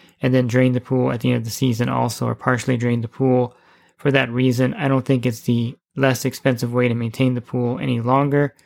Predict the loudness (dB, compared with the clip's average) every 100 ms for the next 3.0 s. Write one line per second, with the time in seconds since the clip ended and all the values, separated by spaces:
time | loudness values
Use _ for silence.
0 | _ _ _ -4 0 2 0 0 0 2
1 | 2 0 -2 0 0 0 0 0 -6 -6
2 | -4 -2 -4 -4 -6 -4 -2 -2 -2 -4